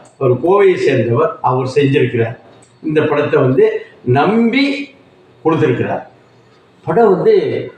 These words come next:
உள்ள போறதுல இருந்து வெளியே வர்ற வரலையும்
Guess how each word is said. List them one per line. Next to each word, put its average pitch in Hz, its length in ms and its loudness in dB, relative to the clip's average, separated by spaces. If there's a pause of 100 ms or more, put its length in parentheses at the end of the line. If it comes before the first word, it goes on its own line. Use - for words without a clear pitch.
(140)
உள்ள 220 260 2
போறதுல 175 420 0
இருந்து 185 300 0
வெளியே 190 260 2
வர்ற 175 240 -2
வரலையும் 190 800 0